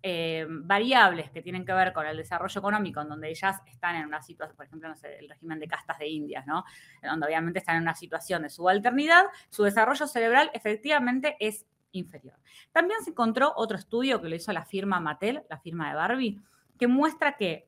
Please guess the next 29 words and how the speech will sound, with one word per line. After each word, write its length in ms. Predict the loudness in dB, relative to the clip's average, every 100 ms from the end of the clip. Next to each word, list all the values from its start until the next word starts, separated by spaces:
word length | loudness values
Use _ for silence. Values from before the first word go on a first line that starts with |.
| _
cuando 360 | 2 2 2 2
niñas 380 | 2 0 -4 -4
y 40 |
niños 440 | -2 0 -2 -8 _
juegan 500 | -2 0 0 -2 -4
con 320 | -4 -2 -2 -4
muñecos, 760 | -4 0 0 -2 -4 -10 -8
Barbies 540 | 2 4 4 0 -12 _ _
o 120 | -16
juguetes 500 | -12 -6 -6 -6 -12
tipo 200 | -12 -10
el 120 | -8
bebé, 260 | -8 -6 -6
el 120 | -6
nenuco, 500 | -4 -6 0 2 2 -2 -20 -20
se 160 | -4 0
desarrollan 600 | 2 2 2 0 -4 -4
las 200 | -2 -2
áreas 260 | -2 -2
relacionadas 600 | -4 -8 -8 -4 0 0 -2
a 140 | -8 -6
el 140 | -6
lenguaje 500 | -4 0 0 0 -6 -4
y 80 |
la 120 | -2 -2
relación 360 | -4 -8 -10
con 120 | -10
los 100 | -10
demás, 380 | -12 -18 -18 -20